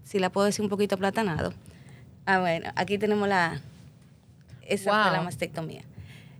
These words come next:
Speaker 1: Es una técnica quirúrgica, eh, en la cual, en la parte de oncología, se quita la parte de la mama que está afectada. Eh, hay diferentes tipos de técnicas. En el caso de Joshua fue una mastectomía simple. Eh,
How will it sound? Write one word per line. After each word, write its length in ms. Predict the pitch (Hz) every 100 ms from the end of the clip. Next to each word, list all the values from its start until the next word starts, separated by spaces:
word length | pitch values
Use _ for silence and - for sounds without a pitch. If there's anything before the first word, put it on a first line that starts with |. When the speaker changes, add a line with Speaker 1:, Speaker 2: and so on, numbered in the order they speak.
| - -
Speaker 1:
Es 280 | 208 233
una 180 | 285 277
técnica 340 | 269 262 262 254
quirúrgica, 640 | 311 240 190 190 196 - -
eh, 480 | 196 190 180 180 -
en 200 | 196 208
la 120 | 233
cual, 420 | - 220 175 185 - -
en 180 | 180
la 120 | 175 165
parte 300 | 170 170 208
de 40 |
oncología, 720 | 208 214 214 226 233 185 - -
se 280 | - 185 185
quita 520 | 262 240 202 208 - -
la 220 | 180 170
parte 260 | 175 170 208
de 80 |
la 140 | 220 233
mama 400 | 190 170 175 -
que 100 | 180
está 240 | - 170
afectada. 580 | 160 180 - - - 151 - - - - -
Eh, 420 | 185 185 180 170
hay 400 | - 185 196 226
diferentes 480 | 220 202 208 196 208
tipos 240 | - 208 190
de 80 |
técnicas. 560 | 196 277 226 208 214 226
En 120 | 190 175
el 100 | 175
caso 280 | 180 214
de 100 | 202
Joshua 380 | 220 254 - 196
fue 160 | - 185
una 120 | 185
mastectomía 600 | 190 180 190 185 185 180
simple. 440 | - 302 214 226 - - - -
Eh, 540 | 180 175 170 165 160